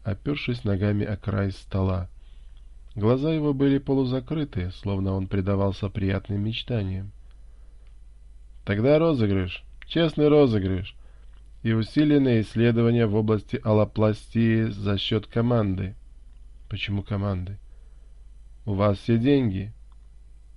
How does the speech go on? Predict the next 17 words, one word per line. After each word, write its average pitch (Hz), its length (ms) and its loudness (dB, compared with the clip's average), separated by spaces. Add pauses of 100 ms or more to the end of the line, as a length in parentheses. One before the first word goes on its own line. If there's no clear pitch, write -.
(440)
Можно 101 320 -2
ввести 95 420 -2
прогрессивный 101 720 -2
налог. 127 520 -2 (720)
Ещё 107 400 -2
что? 98 320 -10 (1300)
Существует 110 640 0
множество 113 540 2
несправедливых 104 760 0
законов. 98 640 -2 (600)
Мы 147 100 -2
хотим 147 380 2
строить 127 420 2
дома, 110 360 4
как 101 260 -2
посчитаем 110 720 0
нужным. 95 500 -2